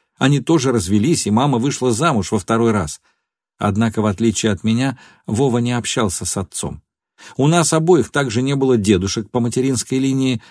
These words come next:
с той лишь разницей, что моего деда по маме не стало задолго до моего рождения, а Вовин умер совсем недавно. Вовин дед был известным профессором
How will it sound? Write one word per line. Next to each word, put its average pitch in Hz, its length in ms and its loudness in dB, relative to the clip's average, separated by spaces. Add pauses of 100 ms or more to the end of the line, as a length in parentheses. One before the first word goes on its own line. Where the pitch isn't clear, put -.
(140)
с - 80 -18
той 170 160 4
лишь 139 200 -2
разницей, 131 500 0
что - 180 -2
моего 123 300 2
деда 107 320 2
по 113 160 0
маме 110 260 2
не 107 100 2
стало 110 360 0
задолго 123 500 0
до 98 160 2
моего 98 300 2
рождения, 90 580 -2 (160)
а 120 180 -2
Вовин 117 380 0
умер 117 320 0
совсем 113 400 -2
недавно. 85 540 -2 (580)
Вовин 110 420 4
дед 117 220 0
был 92 200 -2
известным 104 420 0
профессором 98 640 -4